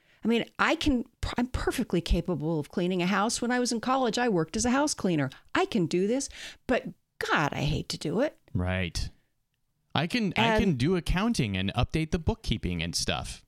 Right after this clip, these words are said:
Speaker 2: but
Speaker 1: That I really
Speaker 2: Mm.
Speaker 1: can't do, but that's, yeah, but you can.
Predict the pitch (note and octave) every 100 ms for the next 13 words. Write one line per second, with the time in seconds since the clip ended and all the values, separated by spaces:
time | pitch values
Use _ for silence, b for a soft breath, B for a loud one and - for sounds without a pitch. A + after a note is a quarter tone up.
0 | - B2 G#2 - - B B B B B
1 | B _ _ - F#3+ G3 F3+ C#3+ E3 C#3
2 | - D3+ - - - - - _ _ D#3+
3 | E3 - - - _ - - - - -
4 | - _ - G3+ B3 E4+ G4+ B3+